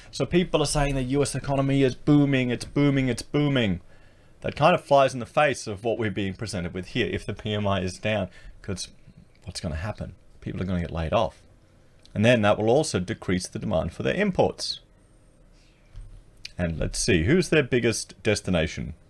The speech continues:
China, Mexico. Mexico's number one. Then China looks like it's number two.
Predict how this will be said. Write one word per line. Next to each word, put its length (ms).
China, 500
Mexico. 600
Mexico's 540
number 200
one. 360
Then 280
China 400
looks 200
like 160
it's 160
number 180
two. 460